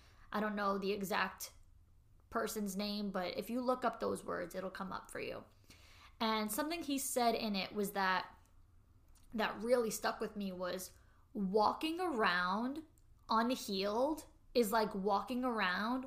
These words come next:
with broken glasses. You can't see properly if you personally are unhealed." So before you should even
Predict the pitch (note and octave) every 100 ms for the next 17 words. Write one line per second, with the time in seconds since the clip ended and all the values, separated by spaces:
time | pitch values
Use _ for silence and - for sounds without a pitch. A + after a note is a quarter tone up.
0 | - A3 G#3+ - A3 G3+ G#3+ G#3 G3 F3
1 | - - - - - - - - - -
2 | - G3 G3+ - B3 A#3+ - - A#3+ G#3
3 | G#3 G#3 F#3 F#3+ F#3 E3+ F#3+ - - A3+
4 | A3 F#3+ G3 A3 A3 - A3 - G#3 G3
5 | G3 - G3+ - G3 F#3+ F#3+ E3+ - -
6 | - - - - - - - A#3+ A3+ G#3
7 | G3 - - - - - A3 - - D4
8 | D#4+ F4+ F#4+ G4 A3+ B3 B3+ B3+ A#3 A3